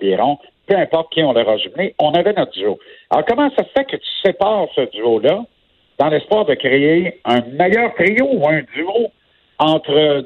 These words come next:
Drouin et Domi ? Ça veut dire que t'as mis Suzuki là, mais t'as pas complètement confiance ?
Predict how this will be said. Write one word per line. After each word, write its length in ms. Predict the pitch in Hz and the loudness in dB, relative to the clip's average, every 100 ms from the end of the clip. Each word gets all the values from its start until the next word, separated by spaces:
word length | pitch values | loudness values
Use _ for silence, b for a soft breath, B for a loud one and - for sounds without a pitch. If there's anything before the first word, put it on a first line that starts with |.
| - | 0
Drouin 600 | 151 170 170 190 214 202 b b b b | 0 2 2 0 0 -4 b b b b
et 140 | - 151 | -2 0
Domi ? 480 | 185 190 240 262 - | 0 0 0 0 0
Ça 80 | 165 | 0
veut 120 | 170 | 2
dire 220 | 220 226 | 2 0
que 80 | 175 | 0
t'as 160 | - 214 | 0 -2
mis 200 | 277 254 | -2 -2
Suzuki 380 | 240 208 208 202 | 0 0 0 0
là, 180 | 190 233 | 0 0
mais 100 | 180 | 0
t'as 140 | - 208 | -2 0
pas 180 | 208 | 0
complètement 540 | 202 202 190 180 196 190 | 0 -2 0 -4 0 0
confiance ? 500 | 180 170 - 240 | 0 0 0 -2